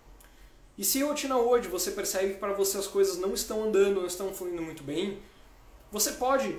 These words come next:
recorrer ao Reforma e a gente acredita que sim, o Reforma vai ajudar bastante você.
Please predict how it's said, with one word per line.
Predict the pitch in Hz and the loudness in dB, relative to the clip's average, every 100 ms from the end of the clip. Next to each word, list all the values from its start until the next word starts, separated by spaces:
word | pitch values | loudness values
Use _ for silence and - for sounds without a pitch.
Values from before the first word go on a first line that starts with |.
| - | -4
recorrer | 170 175 165 | -4 -2 0
ao | 165 | 0
Reforma | 165 - 156 160 196 190 - - 170 | -2 -4 0 2 2 -2 -8 -8 -2
e | |
a | 175 | 0
gente | 190 202 | 0 -2
acredita | 196 190 180 - | -2 -4 -4 -6
que | 196 202 | -4 -2
sim, | - 196 | -2 -2
o | |
Reforma | 190 185 180 180 | -2 -2 -2 -2
vai | 170 170 | 0 0
ajudar | 165 165 165 160 - - | 0 0 0 -4 -14 -4
bastante | 170 170 - 165 165 - | 0 0 0 0 0 -4
você. | 143 139 - | -8 -10 -10